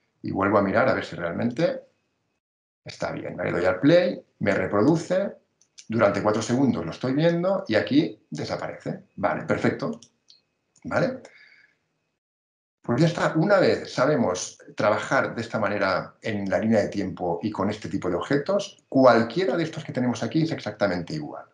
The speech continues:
¿vale? Por ejemplo, podemos poner un texto, podemos poner el spotlight este, lo que te hace es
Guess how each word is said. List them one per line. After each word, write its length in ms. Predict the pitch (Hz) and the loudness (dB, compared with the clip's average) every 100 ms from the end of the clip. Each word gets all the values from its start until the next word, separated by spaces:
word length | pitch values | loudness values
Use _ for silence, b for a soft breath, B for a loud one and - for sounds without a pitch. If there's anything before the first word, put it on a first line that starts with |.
| - | -4
¿vale? 160 | 117 | -2
Por 180 | 147 92 | 0 -2
ejemplo, 460 | - 98 78 - - | 0 0 0 -6 -4
podemos 240 | 110 131 | -2 0
poner 300 | 120 123 135 123 | 2 2 2 0
un 120 | 98 | 0
texto, 460 | 82 82 - - _ - - - - | -2 -6 -10 -18 _ -18 -16 -16 -2
podemos 260 | 113 147 | 2 4
poner 320 | 143 135 156 110 | 4 2 2 0
el 120 | 98 | -4
spotlight 580 | - - 143 143 120 151 | -4 -2 2 2 2 -2
este, 420 | 156 - 131 127 123 _ _ _ b b b | -6 -6 -6 -6 -10 _ _ _ b b b
lo 100 | 107 | -6
que 80 | 101 | -4
te 160 | - | 0
hace 400 | 139 156 - 156 - | 0 -2 -2 -2 -2
es 400 | 147 160 - | -4 -6 -12